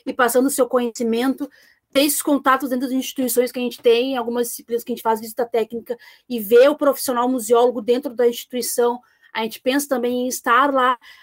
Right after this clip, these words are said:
mas para além disso eu tenho uma, uma museóloga enquanto inspiração, que é a Amanda Tojal, ela é museóloga registrada do Corém quatro R,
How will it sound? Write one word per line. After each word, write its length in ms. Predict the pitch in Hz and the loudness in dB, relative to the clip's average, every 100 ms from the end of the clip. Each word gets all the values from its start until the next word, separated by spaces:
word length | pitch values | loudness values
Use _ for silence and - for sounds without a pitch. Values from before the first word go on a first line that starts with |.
| _ | _
mas 240 | 262 277 | 0 0
para 120 | 320 | 2
além 220 | 294 311 330 | 4 6 4
disso 300 | 294 320 320 | 4 2 0
eu 60 | |
tenho 260 | - 285 320 | -2 -2 0
uma, 340 | 277 269 254 | 0 0 -2
uma 280 | 254 247 247 | -2 0 0
museóloga 520 | 247 226 247 247 262 | 0 2 4 4 2
enquanto 300 | 254 254 254 | -2 0 0
inspiração, 760 | - - 254 240 - 262 277 349 - _ _ - | -2 -2 0 0 2 2 4 2 -2 _ _ -2
que 120 | 277 | 2
é 40 | |
a 40 | 240 | 4
Amanda 320 | 240 247 247 | 2 2 2
Tojal, 420 | 254 240 240 269 | 4 4 4 4
ela 140 | 285 | 4
é 60 | 247 | 2
museóloga 640 | 247 233 233 233 269 262 240 | 0 0 2 4 4 2 0
registrada 460 | 233 226 233 240 | -2 -4 -2 -2
do 80 | 233 | -2
Corém 280 | - 233 233 | 0 0 0
quatro 300 | 240 233 240 | -2 -2 0
R, 380 | 226 269 294 | 2 2 0